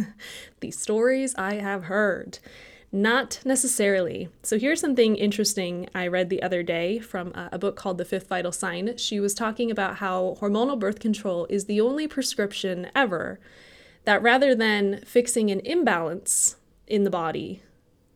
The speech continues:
disrupts a healthy thing and makes it imbalanced.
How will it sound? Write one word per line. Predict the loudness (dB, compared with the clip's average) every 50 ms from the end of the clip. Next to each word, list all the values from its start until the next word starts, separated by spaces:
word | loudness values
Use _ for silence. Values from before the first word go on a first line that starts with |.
| _ _ 2
disrupts | 2 2 2 2 -2 0 0 0 0 0 -4 -8 -8 -6
a | -6 -6
healthy | -6 -6 -4 2 4 4 4 4 0 -2 -4 -4 -4 -4 -8 -10 -14 -18 _ _ _ _ _ _ _ _ _ _ _ _ _ _ -12
thing | -6 -2 -2 -2 -2 -4 -6 -6 -6 -6 -8 -10 -20 _ _ _ _ _ _ _ -2
and | 0 2 4 4
makes | 4 4 2 0 -2
it | -2 -2
imbalanced. | -2 -2 -4 -8 -8 -8 -10 -12 -10 -6 -2 -2 0 0 -2